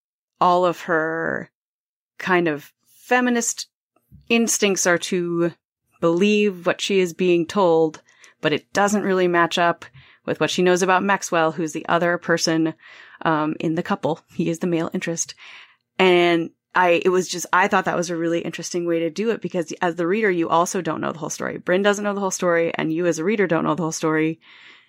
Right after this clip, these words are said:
And you're kinda like, "I don't know what I would tell her to do, because this is a tough situation." Um, so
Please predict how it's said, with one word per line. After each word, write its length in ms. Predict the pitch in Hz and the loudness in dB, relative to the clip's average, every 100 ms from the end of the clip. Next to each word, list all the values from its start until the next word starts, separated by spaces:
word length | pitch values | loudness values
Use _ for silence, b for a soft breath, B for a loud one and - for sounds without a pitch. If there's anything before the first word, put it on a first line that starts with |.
| B | B
And 80 | 190 | -6
you're 80 | 190 | -2
kinda 220 | 190 202 | 0 0
like, 200 | 196 - | -2 -4
"I 240 | - 190 226 | -6 -4 0
don't 200 | 240 247 | 2 2
know 140 | 254 | 0
what 140 | 262 | 0
I 100 | 277 | -2
would 160 | 294 262 | -2 -4
tell 160 | 302 285 | -4 -4
her 120 | 311 | -4
to 120 | 330 | -2
do, 320 | 359 370 320 _ _ | -2 -2 -4 _ _
because 460 | - - 226 226 226 | -10 -6 -4 -4 -4
this 240 | 254 247 | -6 -4
is 120 | 262 269 | -4 -6
a 80 | |
tough 220 | 277 294 - | -4 -4 -4
situation." 760 | 294 277 302 311 277 254 254 B B B B | -6 -4 -2 0 0 -2 -4 B B B B
Um, 380 | 185 180 170 - - | 0 0 0 -6 -6
so 560 | - 196 180 175 104 | 0 2 4 2 -4